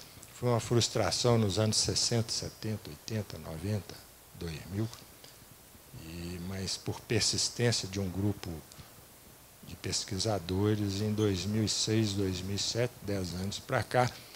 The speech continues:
realmente começou a dar certo, o poder computacional aumentou,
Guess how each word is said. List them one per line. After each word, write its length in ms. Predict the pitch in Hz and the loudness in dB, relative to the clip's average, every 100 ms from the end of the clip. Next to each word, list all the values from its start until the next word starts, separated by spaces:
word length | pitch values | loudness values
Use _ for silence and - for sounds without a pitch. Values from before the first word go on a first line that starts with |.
| - - - - - | -18 -20 -20 -12 0
realmente 560 | 123 101 101 104 - 123 110 | 2 2 0 -2 -4 -6 -2
começou 400 | 117 117 - 101 | 2 2 4 2
a 20 | |
dar 160 | 107 123 | 4 4
certo, 440 | - 143 151 127 | 8 8 8 6
o 80 | - | 2
poder 280 | 110 104 104 | 2 4 4
computacional 880 | 107 101 107 - 101 87 87 85 76 - | 2 -4 -2 -2 -4 -4 -2 -2 -4 -4
aumentou, 600 | - 113 107 - 135 151 | 4 6 6 8 10 10